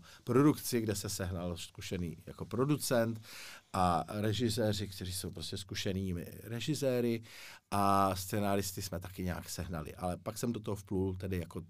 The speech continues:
dramaturg, jako ten, který nějak hlídal ten obsah a někam se ho snažil třeba směřovat.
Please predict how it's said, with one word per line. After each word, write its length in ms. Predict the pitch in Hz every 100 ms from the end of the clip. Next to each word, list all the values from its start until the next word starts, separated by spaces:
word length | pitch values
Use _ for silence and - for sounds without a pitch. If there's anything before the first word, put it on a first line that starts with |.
| _ -
dramaturg, 540 | 85 85 85 80 -
jako 180 | 82 101
ten, 220 | - 85
který 300 | 85 92 82
nějak 260 | 80 82 80
hlídal 360 | 82 90 87
ten 180 | 87 80
obsah 480 | 80 - 117 120 - - - - - - -
a 240 | 85 87 85
někam 400 | 104 95 98 98
se 140 | 101 90
ho 120 | 92
snažil 340 | 82 85 85
třeba 380 | 80 85 - -
směřovat. 640 | - - 95 95 90 82